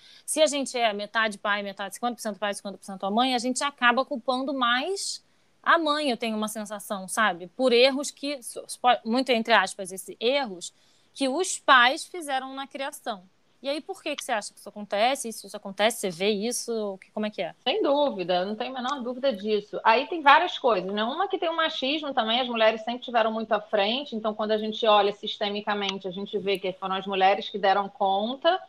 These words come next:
Speaker 2: né? Então tem um, ah, aquela que deu conta mesmo, apesar de, e da forma que foi, né? Então é, é uma pressão,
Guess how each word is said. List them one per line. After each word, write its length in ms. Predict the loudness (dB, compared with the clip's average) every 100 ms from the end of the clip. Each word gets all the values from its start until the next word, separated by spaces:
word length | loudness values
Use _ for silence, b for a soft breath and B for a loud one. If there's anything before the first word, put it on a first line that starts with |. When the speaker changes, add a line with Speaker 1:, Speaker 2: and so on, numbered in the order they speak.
| _ _
Speaker 2:
né? 180 | -4 -4
Então 260 | -4 -6
tem 280 | 0 0 0
um, 300 | -2 -2 -4 -10 -20 -6
ah, 380 | 4 8 10 8
aquela 320 | 8 6 6
que 100 | 4
deu 200 | 2 0
conta 380 | 2 4 4 2
mesmo, 800 | 2 4 4 4 0 -2 -2 0 4
apesar 640 | 4 2 4 6 6 6
de, 540 | 6 10 10 10 6
e 40 | 4
da 140 | 2
forma 320 | 4 0 0
que 100 | -6
foi, 580 | -8 0 0 2 0 -2 _ _ _
né? 200 | -4 -4
Então 340 | -2 -2 2 4
é, 260 | 4 4
é 40 | 2
uma 200 | 2 0
pressão, 720 | 0 -2 0 2 2 2